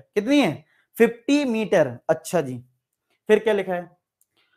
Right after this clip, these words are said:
तो angle of elevation of the same bird is forty-five, यानी कि अब इसको ज्वाइन यहां से करोगे दीपक से,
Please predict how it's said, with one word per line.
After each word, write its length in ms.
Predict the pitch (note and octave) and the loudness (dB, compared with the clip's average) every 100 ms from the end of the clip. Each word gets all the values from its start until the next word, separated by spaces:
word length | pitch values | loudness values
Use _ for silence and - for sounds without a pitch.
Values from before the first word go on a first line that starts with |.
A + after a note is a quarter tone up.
| _ _ _ _ _ _ - | _ _ _ _ _ _ 0
तो 100 | C4 B3 | 4 6
angle 380 | B3+ C#4+ D4+ | 4 4 8
of 160 | D#4 D#4 | 8 10
elevation 460 | C4+ C4+ C#4+ C#4+ D4+ | 6 4 0 -2 -2
of 120 | C#4+ | -2
the 80 | D#4 | -4
same 400 | - C#4 D4 D4 | -4 -2 0 2
bird 200 | C#4+ D4+ | 2 2
is 100 | C#4+ | 0
forty-five, 640 | - A3+ A3 A#3+ G#3+ F3+ | 4 4 4 0 2 2
यानी 160 | G#3+ A#3+ | 2 -2
कि 100 | C4 | -2
अब 260 | - B3 C4+ | 2 4 4
इसको 360 | C4 B3+ D4 | -2 -4 -4
ज्वाइन 220 | B3+ C4 C4 | -2 0 0
यहां 200 | A3 A3+ | 0 -2
से 100 | B3+ | -2
करोगे 280 | B3 A#3 G#3+ | -2 -2 -2
दीपक 360 | G#3 G#3+ A#3 | -4 -2 -4
से, 220 | - F#3 | -4 -4